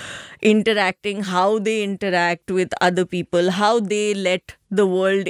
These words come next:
in. And, and then I was like, "Yeah." And she's like, "That's why your kids made it out through covid and those two years without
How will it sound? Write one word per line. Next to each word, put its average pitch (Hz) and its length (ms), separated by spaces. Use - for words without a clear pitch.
in. 185 520
And, 185 300
and 277 220
then 294 160
I 294 100
was 262 180
like, 262 160
"Yeah." 254 520
And 247 160
she's 294 180
like, 302 160
"That's 285 220
why 285 120
your 269 120
kids 240 400
made 226 300
it 247 180
out 202 420
through 226 200
covid 240 580
and 202 160
those 202 240
two 226 280
years 196 520
without 233 500